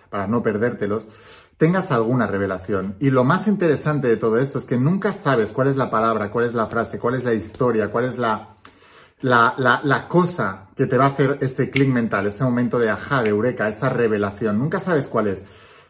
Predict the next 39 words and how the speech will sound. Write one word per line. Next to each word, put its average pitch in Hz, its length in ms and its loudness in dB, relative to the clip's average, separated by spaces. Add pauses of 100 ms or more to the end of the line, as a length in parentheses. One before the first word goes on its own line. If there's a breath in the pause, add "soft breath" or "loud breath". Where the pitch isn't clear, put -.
(140 loud breath)
pero 127 260 4
cuando 123 280 4
llega 185 440 2 (260)
es 127 200 -4
un 151 100 2
momento 135 480 2
de 127 100 2
esos 127 280 -4
de 110 200 4
decisión 113 880 0
donde 107 240 0
el 101 80 0
destino 110 420 -2
toma 101 240 -2
forma. 98 340 -4
Es 110 120 -6
un 151 80 0
momento 147 460 2
donde 113 460 2
cambias 131 760 2 (220 soft breath)
como 123 240 2
has 156 140 0
sido 135 160 2
hasta 117 220 0
ahora, 143 580 0
empiezas 156 380 2
a 147 80 -4
cambiar 120 340 2
el 107 160 2
rumbo 170 540 2 (280 soft breath)
y 107 60 -4
vas 113 180 0
a 123 80 -6
parar 117 200 2
a 123 40 2
un 120 80 2
lugar 123 280 0
totalmente 113 580 0
distinto. 104 600 -4